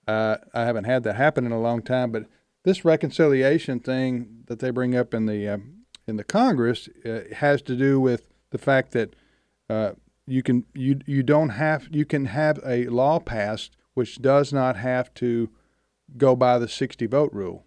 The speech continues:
Uh, the filibuster is unable to touch that. So unless you were able to use that,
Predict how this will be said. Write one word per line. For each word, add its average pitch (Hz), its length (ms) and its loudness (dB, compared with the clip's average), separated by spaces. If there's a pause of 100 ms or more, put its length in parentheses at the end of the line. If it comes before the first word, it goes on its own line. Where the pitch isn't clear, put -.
(220)
Uh, 101 260 -6
the 98 100 -14
filibuster 107 720 -2
is 104 100 -8
unable 110 380 -4
to 101 120 -8
touch - 360 -2
that. 95 240 -4
So 123 220 2
unless 180 280 6
you 208 100 4
were 185 140 10
able 180 200 6
to 147 100 2
use 147 260 2
that, 170 460 6